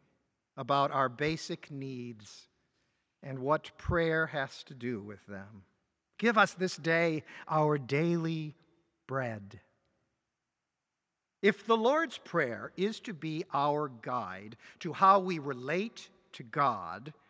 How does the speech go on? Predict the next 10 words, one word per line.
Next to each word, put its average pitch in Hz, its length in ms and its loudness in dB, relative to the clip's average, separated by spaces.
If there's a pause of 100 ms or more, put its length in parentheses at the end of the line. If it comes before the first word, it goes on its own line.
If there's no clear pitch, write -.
(440)
it 220 180 2
might 233 380 6
be 302 140 -4
worth 214 600 6
noticing 165 960 -2 (300)
that 196 320 6
words 226 680 2
about 185 640 4
our 240 760 6
needs 156 1160 -4